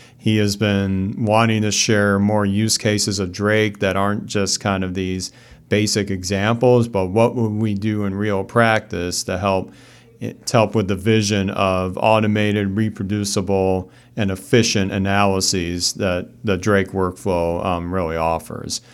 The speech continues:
And so Ben's progress on, on this example for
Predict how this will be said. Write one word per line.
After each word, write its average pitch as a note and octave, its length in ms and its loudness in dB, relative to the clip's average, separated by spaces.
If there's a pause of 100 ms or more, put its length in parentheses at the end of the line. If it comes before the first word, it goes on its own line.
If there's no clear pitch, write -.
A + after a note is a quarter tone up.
(380)
And F#2 240 -2
so F#2 420 2
Ben's G#2 680 2
progress G#2 720 2
on, F#2+ 400 -2
on G2 220 0
this G2 260 -2
example F#2+ 800 0
for F2+ 480 -4